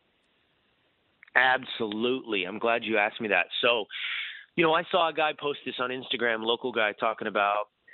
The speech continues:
it was, it's been a while, but there's a huge hurricane that hit Kauai, another island in the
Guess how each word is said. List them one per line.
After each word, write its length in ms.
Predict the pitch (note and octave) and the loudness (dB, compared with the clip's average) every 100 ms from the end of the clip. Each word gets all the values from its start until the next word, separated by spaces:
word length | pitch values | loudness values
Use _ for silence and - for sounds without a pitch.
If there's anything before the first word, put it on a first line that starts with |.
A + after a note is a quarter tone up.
| - - | -20 -10
it 80 | D3 | -4
was, 220 | D#3+ D#3 B2+ | -2 -2 -2
it's 200 | D3+ D#3 - | -2 0 0
been 100 | F3+ | 2
a 40 | |
while, 320 | C3+ B2+ A2+ | 4 4 4
but 120 | G#2+ - | 2 -4
there's 180 | G#2+ | -6
a 160 | - - | -4 -2
huge 80 | D3 - | -2 0
hurricane 520 | B2+ B2+ - C3 B2+ | 0 0 -2 -4 -4
that 80 | G2+ - | -6 -6
hit 140 | B2+ - - | -6 -6 -4
Kauai, 380 | A2 A2 G#2+ G2 - - G#2+ | 4 6 6 4 -2 -6 -4
another 380 | G#2 A2+ G#2+ | 0 2 4
island 300 | G2+ G2 G2 | 4 2 -2
in 100 | F#2+ | -6
the 140 | F2+ | -4